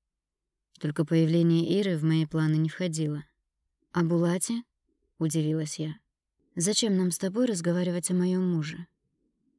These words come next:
Она ответила не сразу. Возникшее молчание с каждой секундой наполнялось напряжением,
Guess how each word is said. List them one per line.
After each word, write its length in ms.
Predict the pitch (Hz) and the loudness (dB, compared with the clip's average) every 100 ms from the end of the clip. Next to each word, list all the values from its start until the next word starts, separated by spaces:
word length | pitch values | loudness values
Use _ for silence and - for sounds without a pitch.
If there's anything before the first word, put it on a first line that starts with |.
| _ _ _ _ _ _ | _ _ _ _ _ _
Она 240 | - 185 247 | 2 4 4
ответила 420 | 254 247 - 226 | 4 0 0 -2
не 160 | 220 214 | -2 -2
сразу. 540 | 233 214 170 151 156 - _ _ - | -2 -2 -2 -4 -10 -14 _ _ -6
Возникшее 640 | 160 165 170 160 - 165 | -2 2 2 2 0 2
молчание 560 | 165 165 - 196 170 | 0 0 0 2 2
с 80 | 156 | 0
каждой 300 | - 165 160 | -2 -2 -2
секундой 500 | 156 170 - 202 175 | -4 -6 -2 0 2
наполнялось 720 | 175 165 170 170 175 170 160 | 2 0 0 2 2 0 0
напряжением, 800 | 175 151 180 170 196 180 160 147 | -2 -2 -2 0 2 2 2 0